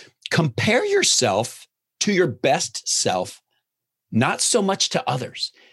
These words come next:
And I think that is critical. And lastly, and I, again, I say this all the time to my patients,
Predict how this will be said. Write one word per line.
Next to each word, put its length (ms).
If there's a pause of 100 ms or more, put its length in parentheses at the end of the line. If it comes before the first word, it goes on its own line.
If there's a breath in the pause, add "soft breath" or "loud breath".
(140 soft breath)
And 100
I 120
think 340
that 300
is 420 (280)
critical. 460 (840 soft breath)
And 200
lastly, 760 (800)
and 120
I, 160
again, 460
I 80
say 280
this 200
all 320
the 100
time 340
to 100
my 120
patients, 580